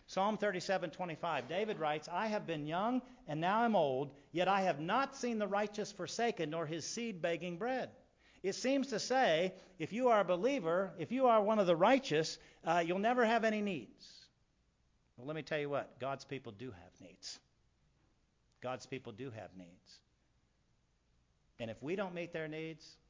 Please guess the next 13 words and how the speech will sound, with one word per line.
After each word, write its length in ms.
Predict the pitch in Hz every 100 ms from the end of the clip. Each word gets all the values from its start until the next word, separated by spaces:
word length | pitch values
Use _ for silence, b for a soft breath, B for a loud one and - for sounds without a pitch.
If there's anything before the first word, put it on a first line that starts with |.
| _ _ _ _
God's 260 | - 165 156
other 240 | 208 226
people 320 | - 135 - - _ _ -
are 80 | 104
gonna 220 | 127 123
meet 200 | 127 110
their 160 | 120
needs. 580 | 110 113 95 _ - - _ _ _ _ _ _ _ _
But 80 | 160
it 60 |
might 160 | 196 214
be 100 | 208
self-righteousness. 1120 | 208 220 202 180 233 - 147 135 110 - -